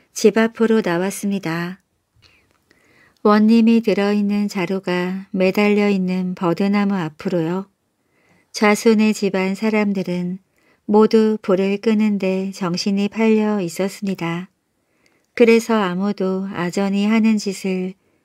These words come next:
보지 못했어요. 아전은 업고 있던 노인을 내려놓고 급히 원님이 들어있는 자루를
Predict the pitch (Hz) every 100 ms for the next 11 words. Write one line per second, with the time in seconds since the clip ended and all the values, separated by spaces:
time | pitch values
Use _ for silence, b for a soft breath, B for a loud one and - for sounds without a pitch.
0 | _ - 190 214 185 156 175 196 - 151
1 | 185 202 _ _ _ _ _ _ _ _
2 | - 208 208 226 220 220 180 165 - 214
3 | 208 - 202 185 185 190 196 190 180 175
4 | 190 175 151 - - 220 214 b b b
5 | b b - - - 226 196 185 190 214
6 | 214 220 190 196 202 196 196 202 196 190
7 | 185 185 185 185 190